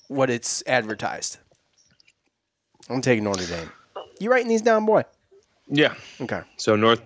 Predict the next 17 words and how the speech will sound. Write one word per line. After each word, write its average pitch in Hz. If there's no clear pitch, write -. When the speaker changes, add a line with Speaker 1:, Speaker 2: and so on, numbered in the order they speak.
Speaker 2:
so 104
Notre 110
Dame 113
is 98
minus 107
four? 120
Speaker 1:
Yep. 143
Speaker 2:
And 107
that 110
was 95
away 95
too. 90
Um, 95
Speaker 1:
Yep. 151
Speaker 2:
Yeah, 117
I 110
think, 147